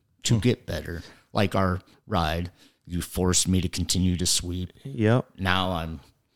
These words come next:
Speaker 3: One of the strongest guys I know.
Speaker 1: It's awesome.
Speaker 3: Yeah, like, you're, the
Speaker 1: But
Speaker 3: day, the, the day you were bitching and upset about having to work hard was the day, like, I wanted to call you a freaking little wussy. Like,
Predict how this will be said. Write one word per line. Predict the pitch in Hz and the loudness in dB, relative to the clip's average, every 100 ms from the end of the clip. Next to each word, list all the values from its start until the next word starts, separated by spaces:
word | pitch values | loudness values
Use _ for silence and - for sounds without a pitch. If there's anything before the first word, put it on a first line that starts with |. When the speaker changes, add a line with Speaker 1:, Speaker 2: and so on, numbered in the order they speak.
| _ - | _ 0
Speaker 3:
One | 113 101 | 6 6
of | |
the | |
strongest | 87 110 104 - | 8 8 6 6
guys | 104 95 | 6 6
I | |
know. | 101 101 95 98 | 6 6 4 0
Speaker 1:
It's | - | 0
awesome. | 92 98 - - - | 0 0 -2 -8 -2
Speaker 3:
Yeah, | 117 104 104 | 4 4 4
like, | 101 101 | 2 8
you're, | 110 98 - _ _ _ _ _ | 10 8 4 _ _ _ _ _
the | - | 6
Speaker 1:
But | 117 | 10
Speaker 3:
day, | 135 147 | 10 10
the, | 120 | 8
the | 135 123 | 10 10
day | 113 131 | 12 12
you | 143 156 | 12 12
were | 151 | 12
bitching | 87 87 104 90 87 - | 10 6 6 4 0 0
and | 107 117 | 0 4
upset | 104 - - 101 92 | 4 4 4 4 4
about | 92 101 98 - - - - - - | 4 6 6 2 -6 -16 -20 -20 0
having | 120 120 110 | 6 8 8
to | 95 | 8
work | 95 104 - | 8 8 6
hard | - 95 92 90 - _ _ _ _ _ _ _ - | 2 4 4 0 -12 _ _ _ _ _ _ _ 2
was | 117 101 | 4 6
the | |
day, | 101 113 113 107 - | 8 10 10 8 6
like, | - - | 0 2
I | 98 | 6
wanted | 98 113 107 | 8 8 8
to | - | 6
call | 101 101 | 6 6
you | 92 90 | 6 4
a | |
freaking | - 110 98 87 90 - | 2 2 4 2 -2 -2
little | 104 90 | 0 2
wussy. | 90 127 - 87 - | 6 6 4 -2 -2
Like, | 98 | -2